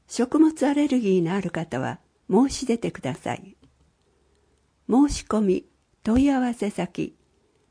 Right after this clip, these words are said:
九月三日火曜から、食生活改善推進員協議会事務局、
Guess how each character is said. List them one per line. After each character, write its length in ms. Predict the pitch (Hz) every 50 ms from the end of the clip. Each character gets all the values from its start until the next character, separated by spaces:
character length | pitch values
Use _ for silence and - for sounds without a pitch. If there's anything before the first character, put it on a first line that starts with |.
| _
九 140 | - - 294
月 280 | 339 320 - - - 196
三 160 | 185 170 170 - _ _ -
日 200 | 160 165 - - _ _ _ _ _ -
火 160 | 202 208 233
曜 240 | 247 254 254 202 -
か 180 | - - -
ら、 180 | - - - - _ _ _ _ _ _ _ _ _ _ _
食 280 | - - 240 240 -
生 260 | - - 302 311 285
活 260 | - - 175 - - 190
改 260 | - 185 185 220 247
善 240 | 254 233 233 226 220
推 260 | - - - 240 262
進 380 | 254 - - 247 233 202 175 165
員 280 | 147 139 135 151 180 - _
協 220 | - - 208 220 220
議 160 | 214 196 190
会 340 | - - 156 147 131 - - _ -
事 140 | - - 185
務 120 | 220 233
局、 440 | - - 165 143 - - - -